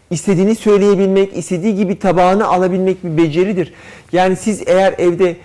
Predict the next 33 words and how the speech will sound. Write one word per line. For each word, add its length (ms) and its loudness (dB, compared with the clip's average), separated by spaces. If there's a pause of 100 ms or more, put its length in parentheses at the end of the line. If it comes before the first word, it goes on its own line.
(260)
e, 400 -2
sofraya 320 0
oturtmayı 440 -2
öğretir, 460 0 (220)
tabağındakini 600 -2
bitirmeyi 340 -6
öğretirseniz, 600 -6 (580)
açık 280 -8
büfe 240 -4
bir 60 -2
yere 140 2
gittiğinizde 480 -6
onunla 260 0
birlikte 140 -6
dolaşıp 220 -4
bir 60 -8
şey 160 -6
almanız 340 -6
gerekmez. 460 -12 (1300)
Sekiz 300 -4
yaşındaki 280 -4
çocuğun 180 -6
kendi 340 -2
alması 360 -4
gerekir 340 -16
zaten. 280 -20 (680)
Kendisinin 640 0
alması 440 -6
gerekir. 460 -20 (1080)
Sizi 240 -8
ilgilendirmez 680 -4
o 60 -12
yani. 240 -16